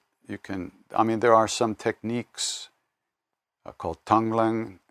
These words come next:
which is, uh, exchanging the,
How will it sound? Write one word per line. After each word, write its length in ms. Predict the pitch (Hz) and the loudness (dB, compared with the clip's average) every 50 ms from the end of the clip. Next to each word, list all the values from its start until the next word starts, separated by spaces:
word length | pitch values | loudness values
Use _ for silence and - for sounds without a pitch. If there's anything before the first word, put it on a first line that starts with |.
| _ _ _ | _ _ _
which 260 | 104 95 90 - - | -8 -8 -8 -6 -8
is, 200 | 101 87 - - | -8 -8 -6 -6
uh, 240 | 95 85 80 - - _ _ _ _ _ _ _ _ _ _ - | -6 -8 -8 -14 -18 _ _ _ _ _ _ _ _ _ _ -16
exchanging 880 | 95 - - - - - 110 113 120 117 - - 113 104 104 104 - - _ _ _ - _ _ _ _ _ _ _ _ _ _ _ _ _ _ _ _ _ _ _ _ _ _ _ _ _ _ _ _ | -12 -10 -8 -6 -2 -2 0 0 0 0 -2 -2 -2 -2 -4 -4 -8 -10 _ _ _ -20 _ _ _ _ _ _ _ _ _ _ _ _ _ _ _ _ _ _ _ _ _ _ _ _ _ _ _ _
the, 100 | - 101 | -16 -16